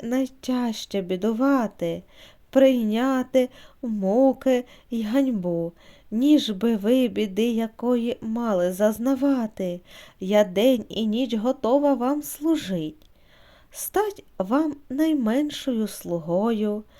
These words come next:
щоб віку свого ви могли дожить у радощах та супокою».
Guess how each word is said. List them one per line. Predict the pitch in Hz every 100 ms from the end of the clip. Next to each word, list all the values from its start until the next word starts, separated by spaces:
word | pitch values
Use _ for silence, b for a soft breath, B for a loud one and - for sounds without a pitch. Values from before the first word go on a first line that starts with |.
| b b
щоб | - - 330 311 -
віку | 196 196 226 247 233
свого | 233 - 220 220 233 240
ви | 208
могли | 214 233 233 233 233
дожить | 208 247 240 269 254 214 _ b b b b
у | - 226
радощах | 220 247 285 247 - - 262 269 -
та | - 190
супокою». | 240 - 185 151 - 147 151 156 156